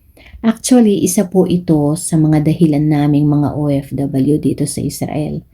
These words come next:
Kapag kami po ay umuwi, siguro hindi naman po, ah, matatapos ang gera within three months. It takes time po. Pwedeng isang taon,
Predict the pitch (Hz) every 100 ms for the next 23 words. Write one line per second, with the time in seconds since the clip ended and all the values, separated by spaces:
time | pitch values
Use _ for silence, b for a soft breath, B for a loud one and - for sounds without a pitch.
0 | b b b - 254 294 285 277 285 254
1 | 247 190 185 175 180 180 170 151 139 139
2 | - - 233 240 277 269 233 214 196 180
3 | 175 180 160 147 160 160 156 165 151 160
4 | 156 - 170 139 165 170 180 190 175 151
5 | 165 170 160 160 175 165 143 147 147 143
6 | 131 - - B B B B - 254 247
7 | _ 214 - - - 190 175 160 175 156
8 | 156 - _ 190 185 160 156 - - 147
9 | - 135 180 196 202 202